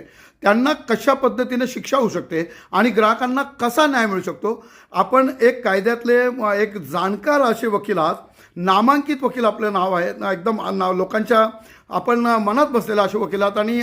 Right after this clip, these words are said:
आम्हाला असं वाटतं की यावर आपण चांगल्या पद्धतीने प्रकाशझोत टाकू शकाल. तर आमच्या दर्शकांपर्यंत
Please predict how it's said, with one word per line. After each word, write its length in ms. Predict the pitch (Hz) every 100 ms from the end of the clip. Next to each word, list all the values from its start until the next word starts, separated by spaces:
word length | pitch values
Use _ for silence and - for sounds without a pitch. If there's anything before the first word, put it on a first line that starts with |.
| -
आम्हाला 240 | 196 240 247
असं 180 | 233
वाटतं 320 | 262 220 240 202 - - _
की 120 | 240
यावर 300 | 226 226 269
आपण 280 | 269 254 262
चांगल्या 340 | 262 202 233 269
पद्धतीने 500 | 269 196 254 262 262
प्रकाशझोत 460 | 226 220 226 220 214
टाकू 200 | 190 180
शकाल. 260 | 151 131 - _ _ _ _
तर 160 | 240 247
आमच्या 460 | 240 202 208 202 262
दर्शकांपर्यंत 1000 | 165 196 175 262 277 262 254 233 214